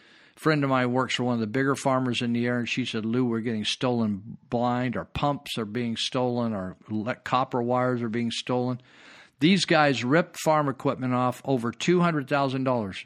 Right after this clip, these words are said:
You know how many days in jail they did? They just got cited and released. You know why? Because the judicial system in the state of California is ju-, now just releasing people.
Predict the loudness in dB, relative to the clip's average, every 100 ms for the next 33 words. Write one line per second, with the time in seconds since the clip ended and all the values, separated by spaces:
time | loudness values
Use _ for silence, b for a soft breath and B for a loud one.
0 | _ -2 0 0 0 0 0 0 -2 -2
1 | -2 0 -2 -2 -4 -8 _ _ _ _
2 | _ _ _ -4 -4 -4 -4 -4 0 0
3 | 0 -2 -2 0 -2 -4 -10 -16 _ _
4 | _ _ 2 6 6 6 6 4 0 -6
5 | _ _ b b b b b b -2 4
6 | 6 6 4 0 0 0 4 6 6 4
7 | 2 2 2 2 2 2 2 0 2 2
8 | 2 2 4 4 2 0 2 2 2 2
9 | 0 0 0 0 2 -2 -2 -2 -2 -2
10 | -6 -8 -10 -10